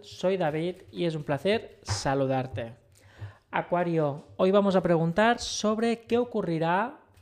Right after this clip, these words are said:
la semana del tres de abril. ¿Qué acontecimientos o cómo vamos a afrontar esa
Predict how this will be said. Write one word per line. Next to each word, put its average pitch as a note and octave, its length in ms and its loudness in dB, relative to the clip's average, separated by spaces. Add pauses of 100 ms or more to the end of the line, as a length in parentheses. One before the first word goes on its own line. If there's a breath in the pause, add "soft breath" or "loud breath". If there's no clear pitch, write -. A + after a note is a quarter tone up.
la G#3 220 0
semana F#3 760 0
del D#3 320 0
tres F#3+ 540 -2
de D3 120 4
abril. C#3+ 520 0 (400 loud breath)
¿Qué G3 120 4
acontecimientos F#3 1200 0
o D#3+ 180 0
cómo G#3 240 2
vamos F#3+ 360 2
a D3 140 0
afrontar D#3 680 -4
esa F3 440 -6